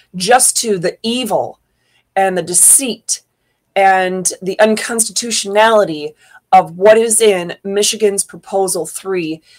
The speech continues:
this November. So, uh, if you haven't had a chance to check out any of that, please make sure to do so.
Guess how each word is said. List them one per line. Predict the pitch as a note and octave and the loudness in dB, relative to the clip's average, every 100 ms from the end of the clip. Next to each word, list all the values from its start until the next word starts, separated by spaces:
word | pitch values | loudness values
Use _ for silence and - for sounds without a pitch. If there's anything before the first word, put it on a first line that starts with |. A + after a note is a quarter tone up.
| _ _ | _ _
this | D#3+ F3+ F3 | -8 -4 -2
November. | E3 D#3+ F3 E3 - - _ _ _ _ _ _ - | -4 -4 -4 -6 -10 -14 _ _ _ _ _ _ -12
So, | - - A3+ G#3 E3 E3 - - - - | -4 0 4 6 4 0 -10 -20 -10 -2
uh, | F#3 F3+ A3 | 2 2 0
if | G3 | -4
you | G3+ | -6
haven't | F#3 B3 C#4+ D4+ - | -6 0 2 2 -4
had | F#3+ E3+ | -6 -8
a | |
chance | E3 - F#3 D#3+ - - | -6 -6 -4 -4 -2 -2
to | - - A3 F#3+ F3+ E3+ - | -2 -4 0 0 0 -2 -6
check | - G#3+ G#3+ | -6 -4 2
out | F#3 | 2
any | F3+ F3 | 2 -2
of | D#3+ | -6
that, | D#3+ D#3 D3 - - - - _ - | -2 -2 -2 -4 -14 -18 -20 _ -16
please | B3+ C4 C#4 | -8 -4 -2
make | C4 G#3 | 0 0
sure | - A3 G#3 | 0 -2 -2
to | |
do | F#3 F#3 F#3 | -2 -4 -4
so. | F3 F#3+ F#3 F#3 | -2 0 2 2